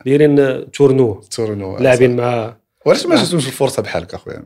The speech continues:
Speaker 1: آه، اش غادي نقول لك، آه، ماشي ما جاتهمش فرصه، ما كانوش مهتمين بالكره اكثر من،
Speaker 2: مم.
Speaker 1: مني. الوحيد اللي كنت مهتم في الكره
Speaker 2: آه.
Speaker 1: هو انا في الدار. نعس بالكره، نفيق بالكره، ما يمكنش. واحد، آه، واحد ال-، سبحان الله، وداك الشيء ديال الله.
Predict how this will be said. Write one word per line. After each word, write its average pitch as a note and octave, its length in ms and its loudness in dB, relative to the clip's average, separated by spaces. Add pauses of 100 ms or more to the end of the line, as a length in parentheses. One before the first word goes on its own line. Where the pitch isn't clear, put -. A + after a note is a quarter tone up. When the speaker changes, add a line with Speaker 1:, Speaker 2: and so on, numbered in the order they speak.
Speaker 1:
آه، D3 280 -2
اش C#3+ 140 -8
غادي G3+ 180 -4
نقول D#3 220 -6
لك، D3 160 -8
آه، C3 520 -6
ماشي C3+ 260 -10
ما G3+ 60 -8
جاتهمش D#3 360 -10
فرصه، C#3 260 -10
ما C#3+ 80 -4
كانوش E3 320 -8
مهتمين C3+ 420 -4
بالكره A#2+ 340 -6
اكثر A2 340 -8
من، A2 100 -8
Speaker 2:
مم. A2+ 60 -10 (160)
Speaker 1:
مني. G#2+ 420 -8
الوحيد B2 220 -2
اللي C#3 140 -6
كنت - 260 -12
مهتم G#2 240 -6
في G2+ 100 -14
الكره G#2+ 320 -8 (160)
Speaker 2:
آه. - 280 -18 (140)
Speaker 1:
هو A#2+ 100 -4
انا G2+ 220 -12
في - 80 -20
الدار. - 180 -20 (580)
نعس G2 200 -10
بالكره، G#2 420 -10
نفيق - 280 -16
بالكره، A2 400 -14 (460)
ما D3+ 80 -2
يمكنش. - 480 -4 (880)
واحد، A#2+ 360 -8
آه، C3+ 580 0 (460)
واحد A#2 180 -8 (260)
ال-، - 640 -6
سبحان - 240 -4
الله، E3 100 4
وداك D#3+ 160 2
الشيء D#3+ 140 -6
ديال F3 160 -2
الله. B2 220 -6